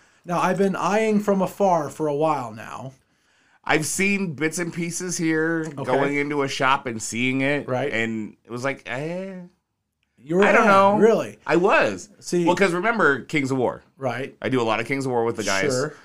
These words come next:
Speaker 2: So it was just another rank and flake game.
Speaker 1: Okay.
Speaker 2: I'm not really sure.
Speaker 1: Right.
Speaker 2: But then I saw the models, like, in person.
Speaker 1: Okay.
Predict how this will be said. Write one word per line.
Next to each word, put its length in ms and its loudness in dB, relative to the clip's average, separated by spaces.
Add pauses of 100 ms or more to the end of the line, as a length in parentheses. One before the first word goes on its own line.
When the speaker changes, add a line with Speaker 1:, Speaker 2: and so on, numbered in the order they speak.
(280)
Speaker 2:
So 400 4
it 140 0
was 200 -2
just 280 -4
another 640 -4 (260)
rank 240 -8
and 100 -10
flake 260 -6
game. 440 -8
Speaker 1:
Okay. 220 -8 (140)
Speaker 2:
I'm 200 -2
not 240 -2
really 320 -8
sure. 500 -10 (180)
Speaker 1:
Right. 260 -10 (560)
Speaker 2:
But 220 0
then 180 4
I 120 2
saw 260 4
the 100 -2
models, 540 0
like, 220 -2 (560)
in 160 -6
person. 680 -6
Speaker 1:
Okay. 400 -12